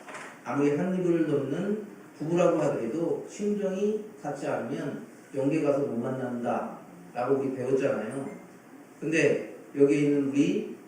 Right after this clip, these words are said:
예, 식구님들 그리고 외국 사람들과 함께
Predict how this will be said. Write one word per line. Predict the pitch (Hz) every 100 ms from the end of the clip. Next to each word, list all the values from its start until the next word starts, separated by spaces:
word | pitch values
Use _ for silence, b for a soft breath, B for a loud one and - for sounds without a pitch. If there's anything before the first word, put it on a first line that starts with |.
| - - - - 107
예, | 196 185
식구님들 | - 208 202 151 113 - - - - - - -
그리고 | - 123 - - - - -
외국 | 127 135
사람들과 | 151 143 127 113 107 - - - -
함께 | 180 208 202 151 151 151 - -